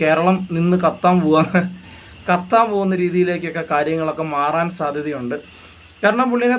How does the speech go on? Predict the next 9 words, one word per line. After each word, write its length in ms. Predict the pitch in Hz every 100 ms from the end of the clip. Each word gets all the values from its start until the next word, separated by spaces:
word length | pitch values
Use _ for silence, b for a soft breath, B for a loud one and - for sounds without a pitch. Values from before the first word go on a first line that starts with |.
| 226
തംബ്നെയിൽ 340 | 208 208 214 202
പുള്ളി 180 | 208 240 254
പറഞ്ഞ 240 | 233 240 247
കാര്യങ്ങൾ 300 | 240 233 240 220
വാസ്തവമാണ്, 600 | 196 196 220 214 190 185 190
ചരിത്രമാണ്, 600 | 180 170 214 214 190 165 147
ചരിത്രം 320 | 147 151 175 190
മാറ്റാൻ 220 | 170 180 185
പറ്റില്ല. 260 | 185 143